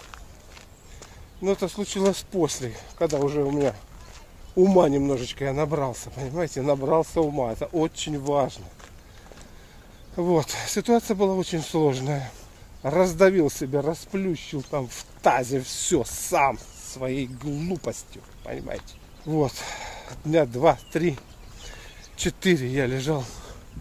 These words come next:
ногами вверх, потому что не мог найти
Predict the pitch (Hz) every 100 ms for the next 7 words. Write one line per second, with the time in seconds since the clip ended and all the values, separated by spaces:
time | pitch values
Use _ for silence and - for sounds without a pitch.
0 | - - - - 139 143 147 165 156 131
1 | 127 175 151 - - - 147 - 143 147
2 | 165 185 - 143 - 160